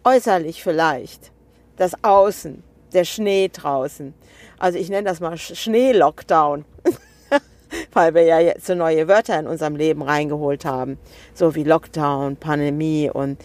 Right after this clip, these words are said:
alles Wörter, die wir vorher gar nicht benutzt haben, die jetzt zu unserem normalen Alltags-, äh, Wortschatz gehören.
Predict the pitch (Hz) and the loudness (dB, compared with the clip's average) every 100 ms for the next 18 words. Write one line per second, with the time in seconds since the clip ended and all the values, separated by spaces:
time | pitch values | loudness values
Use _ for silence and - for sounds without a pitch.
0 | - - - - 175 180 170 170 190 165 | -20 -20 -10 0 0 2 4 4 4 2
1 | 170 170 - 170 160 165 165 160 160 165 | 2 0 2 2 2 0 -2 -4 -4 -4
2 | - - 165 165 156 156 170 - - 190 | -6 -2 0 0 -2 2 2 0 -8 -4
3 | 170 165 151 151 156 151 156 170 170 170 | -2 -2 -2 0 0 2 2 2 0 2
4 | 180 180 160 - - - 143 135 135 143 | 2 2 -4 -6 -14 -8 -6 -4 -6 -6
5 | 156 143 - 156 147 139 143 | -8 -10 -8 -8 -6 -6 -8